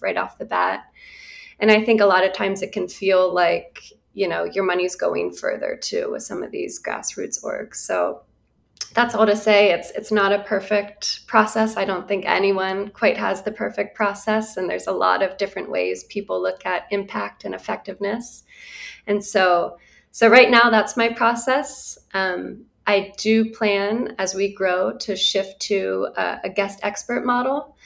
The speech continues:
and using expert broadly to be, you know, it could be foundation staff at national foundations. It could be change makers, policy experts, even community organizers,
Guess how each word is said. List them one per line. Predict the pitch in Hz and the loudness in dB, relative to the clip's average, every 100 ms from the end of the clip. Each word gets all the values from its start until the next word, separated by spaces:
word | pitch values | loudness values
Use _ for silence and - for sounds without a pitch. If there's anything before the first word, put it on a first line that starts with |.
| - - - - | -20 -20 -20 -4
and | 208 196 196 | -2 0 -2
using | 208 202 196 196 196 | -2 0 0 0 0
expert | - - - 208 202 - | -4 -4 -4 0 0 0
broadly | 202 196 196 202 196 196 196 196 | 0 0 -2 0 0 -2 -6 -6
to | 208 - | -8 -6
be, | 202 - 98 98 | -6 -6 -6 -6
you | - 101 | -6 -6
know, | 95 - 62 - _ _ _ | -6 -8 -10 -14 _ _ _
it | 208 208 | -10 -8
could | 214 | -8
be | 202 | -6
foundation | 208 208 226 226 220 208 | -2 4 4 4 0 -2
staff | - - - - | -2 -2 -2 -6
at | - | -4
national | 208 - 214 196 | -4 -4 -6 -6
foundations. | 196 202 - 92 - - 95 92 - | -6 -8 -2 -2 -2 -6 -6 -8 -10
It | - | -14
could | 214 - | -14 -14
be | 92 92 | -10 -8
change | - 220 202 196 - | -4 -2 -2 -4 -4
makers, | 202 190 - 180 175 170 - | -4 -2 -2 0 0 -2 -6
policy | - - 214 202 - 214 | -6 2 2 2 -2 -2
experts, | - - - - 185 180 - - - - - | -2 -6 -12 -6 -4 -4 -8 -12 -12 -12 -10
even | 214 202 | -6 -6
community | 196 208 196 190 | -2 -2 0 -2
organizers, | 196 180 185 180 175 185 180 185 - | -4 -4 -6 -6 -6 -4 -4 -4 -10